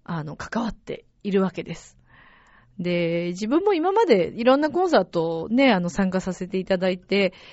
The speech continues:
えー、そしていろんなホールを見てきてるんですけれども、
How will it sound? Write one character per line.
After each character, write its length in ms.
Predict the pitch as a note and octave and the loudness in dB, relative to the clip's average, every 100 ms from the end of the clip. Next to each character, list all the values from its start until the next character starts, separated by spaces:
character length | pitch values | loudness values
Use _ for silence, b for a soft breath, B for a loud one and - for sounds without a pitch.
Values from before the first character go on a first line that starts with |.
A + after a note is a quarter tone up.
| B B B | B B B
え 480 | - E3+ E3 E3+ D#3+ | -6 -4 -4 -6 -8
ー、 20 | |
そ 120 | F3+ F#3+ | -8 -8
し 60 | |
て 100 | - | -4
い 40 | G3 | -2
ろ 140 | A#3 | 0
ん 40 | |
な 100 | C#4 | -2
ホ 180 | C#4+ F4 | 0 0
ー 40 | D4+ | 0
ル 120 | F#3+ | 0
を 300 | E3 E3 - F3+ | 0 -4 -10 -6
見 160 | F#3+ | -4
て 360 | F3+ D#3+ - - _ | 0 -2 -4 -16 _
き 100 | - | 0
て 140 | A#3 | 2
る 120 | F3+ | 2
ん 60 | E3+ | -2
で 120 | E3 | -8
す 100 | F3 | -8
け 120 | - | 0
れ 100 | B3 | 0
ど 100 | F#3 | 0
も、 360 | F3+ G3+ G#3+ F3+ | -2 -2 -2 -4